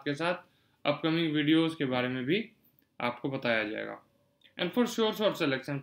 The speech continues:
please go for subscription plan, जो one month,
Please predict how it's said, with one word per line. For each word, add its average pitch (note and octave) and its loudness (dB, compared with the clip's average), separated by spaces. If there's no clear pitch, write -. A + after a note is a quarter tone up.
please C3 0
go B2+ 0
for F#3 2
subscription C#3+ -4
plan, F#3+ 0
जो C#3 2
one D3 6
month, D3+ -2